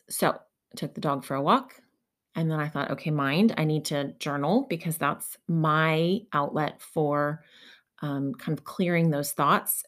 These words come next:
Journaling, obviously, you guys hear me talk about journaling all the time. Uh, journaling for me is a way to get those thoughts out and kind of clear my mind. Um,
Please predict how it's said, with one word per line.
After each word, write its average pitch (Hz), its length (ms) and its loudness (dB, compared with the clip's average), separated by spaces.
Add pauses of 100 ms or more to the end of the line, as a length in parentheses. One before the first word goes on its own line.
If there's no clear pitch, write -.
(160)
Journaling, 160 720 2
obviously, 147 680 -6
you 160 120 0
guys 147 220 -4
hear 156 180 -4
me 147 120 -2
talk 143 260 -6
about 135 240 -8
journaling 151 420 -4
all 147 160 -2
the 135 80 -2
time. 196 380 0 (580)
Uh, 170 220 6 (240)
journaling 226 420 10
for 196 140 4
me 180 300 4
is 175 120 2
a 175 60 6
way 160 320 4 (180)
to 151 480 2
get - 320 2
those 147 260 2
thoughts - 440 -4 (100)
out 180 480 2 (580)
and 151 460 2
kind 156 180 0
of - 160 -4 (640)
clear 160 920 2 (720)
my 165 160 2
mind. 147 580 -4 (120)
Um, 147 480 -2